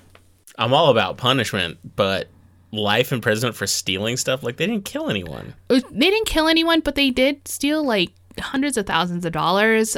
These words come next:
Speaker 2: over their course
Speaker 1: Uh,
Speaker 2: of,
Speaker 1: I guess that's true.
Speaker 2: you know, their life of crime kind of thing. So I think they were trying to consider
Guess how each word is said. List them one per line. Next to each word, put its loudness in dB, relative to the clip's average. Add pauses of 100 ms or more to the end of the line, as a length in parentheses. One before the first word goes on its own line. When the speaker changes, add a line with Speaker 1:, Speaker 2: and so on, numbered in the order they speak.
Speaker 2:
over 2
their -4
course 2
Speaker 1:
Uh, 4
Speaker 2:
of, -4
Speaker 1:
I -10
guess -4
that's -10
true. -10
Speaker 2:
you -2
know, 0
their 0
life 0
of -8
crime 2
kind -2
of -2
thing. 0
So -4
I -2
think -2 (360)
they 0
were 2
trying 0
to 0
consider -2